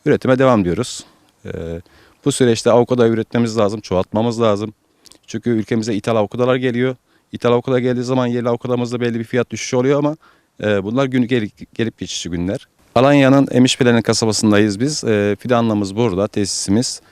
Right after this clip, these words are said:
E, bahçemizle çok yakın bir konumda zaten. E, kendi fidanlarımızı üretiyoruz. E, ürettiğimiz aşı gözlerini kendi bahçemizden temin ediyoruz. Aşı gözlerimizi, e, şu şekilde, anaçlarımız bizim Batem'den gelmişti.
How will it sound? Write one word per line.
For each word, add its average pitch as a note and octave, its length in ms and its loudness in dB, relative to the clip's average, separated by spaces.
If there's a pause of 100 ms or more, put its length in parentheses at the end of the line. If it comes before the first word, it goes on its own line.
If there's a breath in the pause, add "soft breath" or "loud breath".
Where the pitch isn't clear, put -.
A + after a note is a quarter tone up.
(300 soft breath)
E, - 20 0 (420)
bahçemizle A#2 560 0
çok - 220 -6
yakın G#2 220 -2
bir G2+ 60 -2
konumda G2 340 -2
zaten. G2 440 -4 (380 soft breath)
E, G2+ 800 0
kendi B2+ 260 2
fidanlarımızı B2+ 760 0 (120)
üretiyoruz. A#2 640 -2
E, - 40 -14 (540)
ürettiğimiz A#2+ 380 -2
aşı A#2+ 180 -4
gözlerini A#2 340 -2
kendi A#2 220 -2
bahçemizden A2+ 500 -2
temin G2 280 -2
ediyoruz. F#2 480 -4 (360 soft breath)
Aşı A2 220 -4
gözlerimizi, B2 920 0
e, G#2 280 0
şu - 140 -10
şekilde, G#2 340 -4
anaçlarımız A#2 520 -2
bizim G#2+ 220 -4
Batem'den B2+ 400 0
gelmişti. B2 500 -2